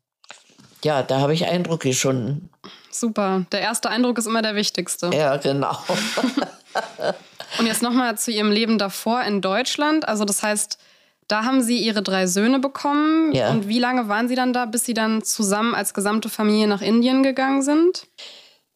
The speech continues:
Speaker 1: Mein Ältester war fünf,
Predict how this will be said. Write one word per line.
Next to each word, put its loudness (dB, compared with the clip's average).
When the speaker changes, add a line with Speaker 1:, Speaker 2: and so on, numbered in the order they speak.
Speaker 1:
Mein 0
Ältester 0
war 2
fünf, -2